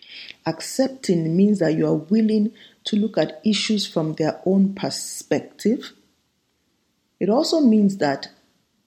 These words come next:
just because you are different doesn't mean that one person is wrong and the other person is right. Accepting your spouse means that you choose to unconditionally embrace them the way they are.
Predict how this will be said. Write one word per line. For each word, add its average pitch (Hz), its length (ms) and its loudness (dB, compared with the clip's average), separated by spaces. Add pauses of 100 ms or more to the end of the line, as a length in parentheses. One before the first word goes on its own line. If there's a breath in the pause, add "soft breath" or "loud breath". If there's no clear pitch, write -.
just - 220 0
because 196 400 2
you 151 100 0
are 143 80 0
different 196 600 -2
doesn't 202 360 2
mean 185 160 0
that 143 180 -2
one 180 140 -2
person 165 340 -2
is - 220 -6
wrong 165 220 -4
and 143 120 -6
the 156 80 -4
other 156 160 -4
person - 360 -6
is - 200 -6
right. - 420 -6 (680 loud breath)
Accepting 208 580 -2
your 160 140 0
spouse 170 500 -4
means 175 460 -6
that - 280 -6 (360 soft breath)
you 160 300 -4 (160)
choose 269 500 -4 (200)
to 151 260 -6 (420)
unconditionally 196 1500 0
embrace 160 760 -2
them 147 320 -2 (680 loud breath)
the 156 100 2
way 156 220 4
they - 260 0
are. - 280 -4